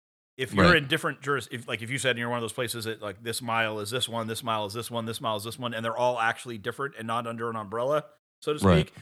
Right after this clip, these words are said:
Speaker 1: you have to get released in all those jurisdictions in order to be able to practice. So just 'cause you have your paramedic li-, you know, you get your paramedic cert or license in your case,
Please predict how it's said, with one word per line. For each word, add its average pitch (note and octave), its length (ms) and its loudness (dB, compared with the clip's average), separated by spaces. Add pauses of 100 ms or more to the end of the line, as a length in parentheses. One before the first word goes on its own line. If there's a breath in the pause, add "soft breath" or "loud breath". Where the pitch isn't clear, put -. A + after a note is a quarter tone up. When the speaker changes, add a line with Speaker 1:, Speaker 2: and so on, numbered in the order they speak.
(220 loud breath)
Speaker 1:
you D3 140 0
have F3+ 140 8
to D#3+ 80 -6
get C3+ 200 -2
released B2+ 440 -6
in A#2+ 80 -4
all C3+ 280 2
those B2 180 0
jurisdictions A#2+ 640 -2
in A#2 60 -4
order A#2 160 -2
to G#2 40 -8
be A2+ 80 -2
able G2+ 80 -2
to F#2 40 -12
practice. G#2 560 -4 (380)
So A#2+ 140 0
just D#3+ 160 0
'cause G#3 120 4
you F#3 60 8
have E3 60 8
your C3 100 0
paramedic D3 460 4 (120)
li-, C#3 180 -2
you C3 100 -8
know, A#2 60 -4
you C3 100 -6
get D3 80 -4
your C3 80 -6
paramedic C3 340 0
cert C3 360 -2
or A2+ 120 -4
license A2+ 400 -2
in A#2 80 -8
your A#2+ 140 -2
case, B2 280 -4